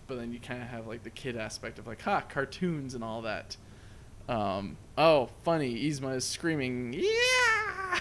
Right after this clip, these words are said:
<laughs> Stuff like that, but, um, yeah, a lot of the scenes as well. Uh, what was another one? I totally forgot about it. It's very comical scenes that are just genius that, of course, you can't really do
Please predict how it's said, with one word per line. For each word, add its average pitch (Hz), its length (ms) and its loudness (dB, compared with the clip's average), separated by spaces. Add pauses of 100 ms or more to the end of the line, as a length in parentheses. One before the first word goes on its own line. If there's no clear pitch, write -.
(120)
<laughs> - 960 0
Stuff 160 240 2
like 139 200 4
that, 139 340 2
but, 123 280 0
um, 113 400 -2 (960)
yeah, 170 220 8
a 139 40 8
lot 165 200 10
of 180 60 6
the 151 60 0
scenes 151 460 2
as 123 220 0
well. 135 400 6 (240)
Uh, 117 440 0 (480)
what 147 80 -4
was 139 120 -2
another 120 220 0
one? 110 240 -4 (280)
I - 60 -4
totally 131 320 0
forgot 120 320 0
about 107 220 0
it. 98 120 -4 (1000)
It's 147 240 -4
very 190 320 8
comical 160 500 4
scenes 127 720 0 (720)
that 120 340 2 (840)
are 156 120 6
just 147 240 2
genius 135 320 2
that, - 180 2
of 143 140 0
course, 147 240 6
you 139 60 -4
can't 151 220 6
really 143 220 8
do 131 720 2